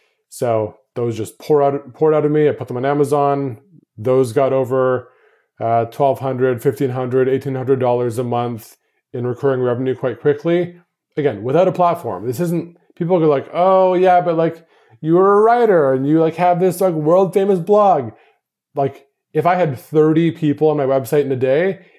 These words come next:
it, like, made me cry tears of joy. I had no traffic. I had no assets. Like, I had,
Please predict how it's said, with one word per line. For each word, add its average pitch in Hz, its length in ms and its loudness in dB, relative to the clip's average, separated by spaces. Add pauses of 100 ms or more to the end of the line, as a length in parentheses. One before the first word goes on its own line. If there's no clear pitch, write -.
it, 151 220 2
like, 131 220 -2
made 147 200 2
me 139 140 -2
cry 127 720 0
tears 127 300 0
of 110 120 -4
joy. 98 400 -6 (260)
I 151 120 0
had 147 120 0
no 147 220 2
traffic. 101 460 -4
I 127 80 -4
had 127 100 -4
no 147 440 2 (440)
assets. 127 800 -6 (260)
Like, 104 320 -8 (480)
I 123 180 -2
had, 131 340 -2